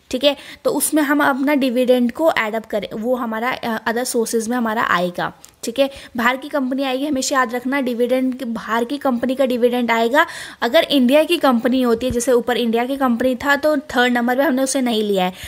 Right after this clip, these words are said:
अब ये बाहर का है तो उसको लेंगे हम। ये हमारे पास आ जाता है, अ, फ़ोर्टी फ़ाइव थाउजेंड।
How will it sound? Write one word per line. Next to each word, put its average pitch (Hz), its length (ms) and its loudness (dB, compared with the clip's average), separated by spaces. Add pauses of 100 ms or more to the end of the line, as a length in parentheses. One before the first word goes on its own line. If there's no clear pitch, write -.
(140)
अब 233 140 0
ये 277 100 0
बाहर 220 340 -2
का 269 120 -2
है 285 60 0
तो 294 80 0
उसको 277 220 0
लेंगे 214 280 0
हम। 269 180 0
ये 226 140 -2
हमारे 226 260 -4
पास 233 240 -2
आ 233 60 0
जाता 214 320 -4
है, 294 220 0 (880)
अ, 226 280 -4
फ़ोर्टी 240 460 0
फ़ाइव 247 300 2 (120)
थाउजेंड। 240 320 2